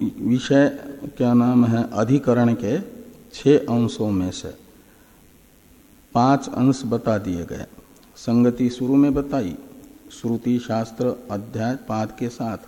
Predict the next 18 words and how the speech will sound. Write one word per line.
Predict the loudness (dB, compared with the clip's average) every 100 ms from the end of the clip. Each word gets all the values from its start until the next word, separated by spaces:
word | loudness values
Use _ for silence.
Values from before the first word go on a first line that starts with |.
| -20 -20 -20 -20 -20 -20 -20 -8
अथा | -4 -2 -2
तो | -2
ब्रह्म | 0 0 0
जिज्ञासा | -2 -4 -2 -4 -2 -6 -6
इस | -6
अधिकरण | -6 -6 -8 -8 -10 -12
की। | -14 -20 -20 _ _ _ _ _ _ _ -20 _ _ _ _ _ _ -20 -20 _ 0
विषय | 2 4 2 2
बताया | 0 0 0 0
गया | 0 -2 -2 -6 -16 -20 -20 -20 -20 -20 -20 -20 _ -20 _ _ -4
वेदांत | 0 2 2 2 4 2 0 -4
विचारात्मक | -4 -2 -2 -2 -2 -2 -2 -4
शास्त्र, | -2 -2 -2 -10 -18 -18 -20 _ -20 -20 -20 -20 -20 -20 _ _ _ -20 _ _ _ _ -12 -8
संशय | -2 0 0 0
बताया | 0 -2 -2 -2 -2
गया | -2 -2 -2
ये | -2 -4
शास्त्र | -4 -4 -6 -4 -4 -6